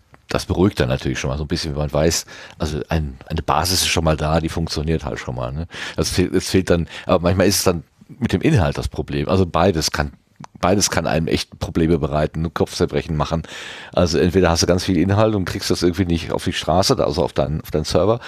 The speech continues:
oder du hast vielleicht einen super Server laufen, aber dir fehlt es irgendwie so ein bisschen am Inhalt und dann, aber naja,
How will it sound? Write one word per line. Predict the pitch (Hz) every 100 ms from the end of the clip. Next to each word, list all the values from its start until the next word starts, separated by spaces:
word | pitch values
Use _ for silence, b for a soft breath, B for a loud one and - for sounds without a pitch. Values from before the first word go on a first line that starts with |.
| B B B B
oder | - 95
du | 90 87
hast | 95 -
vielleicht | 98 87 92 -
einen | 87 85 82
super | 107 -
Server | 98 90 107
laufen, | 101 101 -
aber | 92 87 92
dir | 98
fehlt | - 107 -
es | 90
irgendwie | 104 101
so | 95
ein | 95
bisschen | 107 - - - -
am | 107 95
Inhalt | 165 113 78 80
und | 82 82
dann, | 90 - - - -
aber | - - 95 - _ _ -
naja, | 135 110